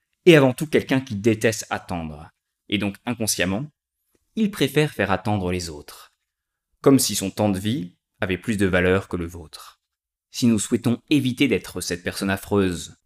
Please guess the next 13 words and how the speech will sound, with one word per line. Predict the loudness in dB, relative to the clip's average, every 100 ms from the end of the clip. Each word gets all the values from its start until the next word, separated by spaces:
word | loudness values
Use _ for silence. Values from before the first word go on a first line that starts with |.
| -6
que | -2
je | 0
suis | -2 -2
malheureusement | 0 0 0 -2 -6
parfois, | -10 -10 -8 -8 -10 _ _ _ _ _ 2
munissons-nous | 6 6 6 4 6 6 4
toujours | -2 0 0 2 4 2
d'un | 0
magazine, | 0 2 0 0 2 2 0
d'un | -2 -2
livre, | 0 0 0 -2
d'un | -2
podcast, | -4 -8 -6 -6 -6 -14 -20